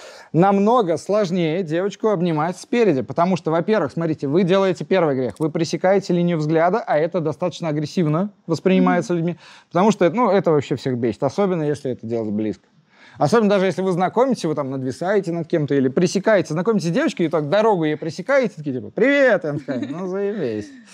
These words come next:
Speaker 2: Ну да.
Speaker 1: Вот, это напрягает. Поэтому в любом случае лучше сзади, но еще можно чуть-чуть слева или чуть-чуть справа. То есть, чтобы не пресекать линию взгляда, то есть
Speaker 2: Мгм.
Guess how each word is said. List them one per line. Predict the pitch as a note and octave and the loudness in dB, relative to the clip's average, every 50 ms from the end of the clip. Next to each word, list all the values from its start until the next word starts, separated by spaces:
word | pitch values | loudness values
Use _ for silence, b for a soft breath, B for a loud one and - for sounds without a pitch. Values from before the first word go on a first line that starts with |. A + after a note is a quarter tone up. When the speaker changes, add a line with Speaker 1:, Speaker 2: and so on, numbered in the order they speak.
| B B B | B B B
Speaker 2:
Ну | G#3 G#3+ A#3 B3 | -8 -6 -6 -4
да. | A#3 D#3 - | -6 -4 0
Speaker 1:
Вот, | - D#3+ E3 D#3 C3+ - - | 2 4 4 4 2 0 -2
это | F3 F3+ - G3 | -6 -4 -2 0
напрягает. | F#3 F3 E3 D3 F3+ F3 D#3+ D#3+ F3 D#3 C3 A2+ G2+ _ b b b b b b _ | 0 0 0 0 -2 -2 0 0 0 0 0 -2 -4 _ b b b b b b _
Поэтому | - F#3 G#3+ F#3+ A3 G#3 | 2 2 2 2 2 2
в | F3+ | 4
любом | G3 G#3+ F#3+ A3+ A3 G3 | 6 6 6 4 4 2
случае | - F3+ D#3 - D#3 D3 | 0 -2 -2 -2 -4 -2
лучше | C#3+ D3+ G3 A3+ - - F#3+ D#3+ | 0 2 2 2 0 0 -2 -2
сзади, | C#3+ E3+ B3 G3+ - F#3+ E3 | 2 2 2 2 2 2 0
но | D3 D#3 E3+ F3+ | 0 0 0 0
еще | F3+ F3+ - - C4 | 0 0 0 0 0
можно | C4 A#3+ A#3 G3+ D#3+ D3+ C#3 | 0 2 0 0 0 -2 -4
чуть-чуть | - - D#3 - G#3 E3+ - | -6 -8 -4 -2 -2 -2 -2
слева | - F#3+ A#3 C#4+ C#4 A#3 E3 C3+ A#2+ _ _ _ _ _ _ _ _ | 0 2 2 4 4 2 2 0 -2 _ _ _ _ _ _ _ _
или | - D#3+ G3+ A3 A3+ A3 A3 A3 G#3+ G#3+ G#3 G3 E3+ | 0 2 4 6 6 6 6 6 4 4 2 2 0
чуть-чуть | - - C3+ - - F3 F3+ - | -4 -10 -14 -8 -8 -8 -8 -8
справа. | _ - C#3 C3 A#2+ G#2 G2 F#2+ G2 - _ - | _ -4 -4 -2 -2 -4 -6 -10 -14 -18 _ -6
То | - D#3+ D#3+ | -2 0 2
есть, | D#3 D3+ - | 2 0 0
чтобы | - - G#3+ G3 F#3 F3+ | 0 2 4 4 6 4
не | F#3 G3 | 4 0
пресекать | F3+ F#3+ F3+ D#3 - E3+ - A3 G3+ F3+ | -2 -2 -4 -4 -4 -2 0 0 0 0
линию | F#3+ F#3 F3 E3+ D#3 | 0 0 0 0 0
взгляда, | D#3 D#3 F3+ F3+ E3 C#3 B2 | 0 0 2 2 0 0 -2
то | - E3 | -2 -2
есть | D#3+ C#3 B3+ | -2 0 0
Speaker 2:
Мгм. | G#3 | 0